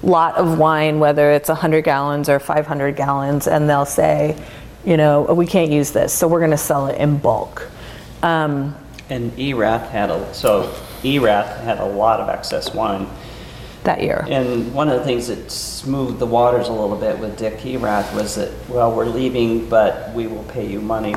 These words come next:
Speaker 2: for a lot of this wine
Speaker 1: We'll
Speaker 2: that
Speaker 1: buy
Speaker 2: you don't
Speaker 1: all your
Speaker 2: need
Speaker 1: extra
Speaker 2: that I
Speaker 1: wine.
Speaker 2: made."
Speaker 1: <laughs>
Speaker 2: Um, so,
Speaker 1: So
Speaker 2: and
Speaker 1: it was really consistent, 'cause Rob had started it, you know, when it, when he called the pick dates in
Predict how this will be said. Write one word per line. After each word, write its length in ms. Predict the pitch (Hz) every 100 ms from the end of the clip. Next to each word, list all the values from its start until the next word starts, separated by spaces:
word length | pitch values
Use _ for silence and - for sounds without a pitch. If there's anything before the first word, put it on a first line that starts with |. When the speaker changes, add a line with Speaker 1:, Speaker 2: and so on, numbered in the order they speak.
| -
Speaker 2:
for 300 | 110 104 101 -
a 60 | 110
lot 240 | 104 104
of 60 | 98
this 200 | 101 -
wine 200 | 113 107
Speaker 1:
We'll 80 | 92
Speaker 2:
that 20 |
Speaker 1:
buy 140 | - -
Speaker 2:
you 60 |
don't 100 | 127 123
Speaker 1:
all 100 | 143
your 140 | 131
Speaker 2:
need 60 | 98
Speaker 1:
extra 260 | 113 -
Speaker 2:
that 160 | 139 147
I 120 | 139
Speaker 1:
wine. 120 | -
Speaker 2:
made." 340 | 123 120 101 98
Speaker 1:
<laughs> 500 | - - - - - 175
Speaker 2:
Um, 320 | 110 110 110 - 160 -
so, 500 | - - 123 117 110
Speaker 1:
So 40 | - - -
Speaker 2:
and 80 | 151
Speaker 1:
it 40 |
was 140 | 240 233
really 220 | 320 294
consistent, 480 | 240 220 311 - -
'cause 140 | 190
Rob 240 | 196 208 208
had 160 | 170
started 400 | - 208 196 131
it, 240 | 139 185 - -
you 120 | 170
know, 280 | 156 147 147
when 260 | 147 151
it, 140 | 147 - -
when 180 | 151
he 140 | 147 139
called 300 | - 147 156
the 60 |
pick 200 | 156 151
dates 320 | - 139 123 139
in 340 | 139 135 131